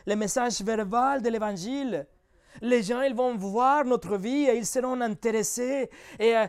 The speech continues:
et ils vont vouloir entendre ce que vous allez à dire, ce que vous avez à dire.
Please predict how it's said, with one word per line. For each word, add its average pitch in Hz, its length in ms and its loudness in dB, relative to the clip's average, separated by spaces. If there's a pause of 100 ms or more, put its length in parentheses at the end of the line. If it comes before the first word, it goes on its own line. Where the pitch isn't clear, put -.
(160)
et 240 400 -2
ils 240 100 0
vont 262 200 6
vouloir 247 580 4
entendre 247 680 -2
ce - 140 -2
que 247 140 -6
vous 233 240 -2
allez 247 220 4
à 240 100 0
dire, 226 560 -4 (720)
ce - 160 -6
que - 100 -8
vous 208 180 -4
avez 220 280 2
à 190 80 2
dire. 151 440 -6